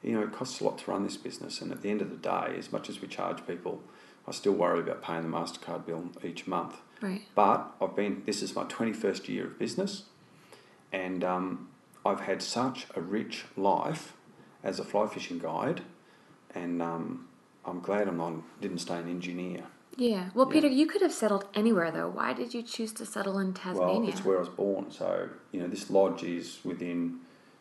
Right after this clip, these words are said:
Speaker 1: a hundred kilometres of where I was actually born. And there is something nice about coming back to your birthplace. This lodge is in, the geographic position of this lodge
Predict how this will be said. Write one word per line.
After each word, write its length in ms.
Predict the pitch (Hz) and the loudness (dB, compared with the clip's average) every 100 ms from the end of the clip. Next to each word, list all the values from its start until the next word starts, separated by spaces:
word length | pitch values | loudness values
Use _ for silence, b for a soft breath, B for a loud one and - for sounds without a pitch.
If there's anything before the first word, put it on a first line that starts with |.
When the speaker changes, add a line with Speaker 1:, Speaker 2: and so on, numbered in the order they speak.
| B - | B -8
Speaker 1:
a 40 | |
hundred 320 | - 87 82 | -2 -2 -2
kilometres 360 | - 87 85 82 | 0 2 2 0
of 120 | 82 | -2
where 140 | 87 82 | 2 2
I 20 | |
was 120 | 82 | 2
actually 280 | 82 - 85 | 0 -2 -6
born. 600 | 82 - 95 92 - 80 - - 87 | -6 2 4 4 0 -6 -14 -12 -4
And 100 | 92 | 0
there 140 | 101 | 2
is 120 | 120 | 0
something 280 | 107 92 85 | 0 0 0
nice 320 | 87 87 - | 2 0 -2
about 180 | - - | -4 -4
coming 260 | - 87 82 | -6 -6 -4
back 260 | 82 82 | -2 -4
to 60 | - | -6
your 100 | 82 | -4
birthplace. 640 | 85 82 - 80 - - - - | 0 0 -2 -8 -8 -10 -18 -10
This 260 | 101 120 - | -6 -2 8
lodge 300 | 95 82 92 | 8 8 4
is 160 | 85 | -4
in, 400 | 90 85 - - - - | -2 -4 -4 -8 -12 -12
the 100 | 95 | -10
geographic 760 | 90 95 92 90 90 - - - | -4 2 2 4 0 -2 -12 -10
position 380 | 82 120 104 | -4 -2 -2
of 80 | 82 | -4
this 180 | - - | -6 -6
lodge 400 | 82 - - | -2 -2 -4